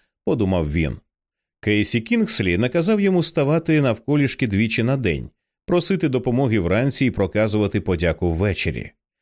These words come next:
Це три перших кроки. "Я не можу, Бог може, і думаю, я йому дозволю. Не думай надто багато про це".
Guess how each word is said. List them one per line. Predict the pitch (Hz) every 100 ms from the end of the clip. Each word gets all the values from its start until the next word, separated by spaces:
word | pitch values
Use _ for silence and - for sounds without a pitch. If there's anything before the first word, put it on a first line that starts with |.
| _ _
Це | - 175
три | 151 147 170
перших | 120 120 - 117 -
кроки. | 87 76 - 80 -
"Я | 107 101 98
не | 92
можу, | 90 92 90 131 143
Бог | 120 117 156 -
може, | 90 80 73 62 - _ _ _
і | 185
думаю, | 147 170 160 139 120
я | 98 95
йому | 92 95
дозволю. | 104 98 104 95 69 57 - _ _ _
Не | 104 117
думай | 110 123 143 131
надто | 107 113 113 110
багато | 95 92 107 110 82
про | 76 92
це". | - 76